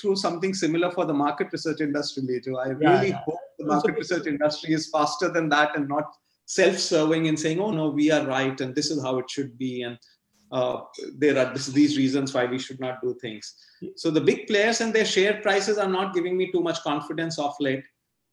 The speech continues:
Speaker 1: but I'm hoping that these things will change. If they don't, then as I see a, a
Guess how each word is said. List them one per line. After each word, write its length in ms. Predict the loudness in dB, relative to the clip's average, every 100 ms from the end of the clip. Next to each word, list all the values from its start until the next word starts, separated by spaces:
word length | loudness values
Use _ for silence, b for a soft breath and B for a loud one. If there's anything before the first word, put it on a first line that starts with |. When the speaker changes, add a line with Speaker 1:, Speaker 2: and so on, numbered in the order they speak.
| _
Speaker 1:
but 180 | 0 0
I'm 220 | 2 0 0
hoping 480 | 0 0 2 0 2
that 260 | 0 0
these 240 | -4 -4 -4
things 220 | -6 -2
will 140 | -4
change. 480 | -2 -2 -2 -6 -10 -10 2
If 180 | 2 6
they 180 | 4 6
don't, 360 | 4 4 0 -2
then 160 | -2 0
as 200 | 0 2
I 100 | 0
see 360 | 0 -2 0 0
a, 80 | 0 -6 _ _ -14 -4
a 140 | -4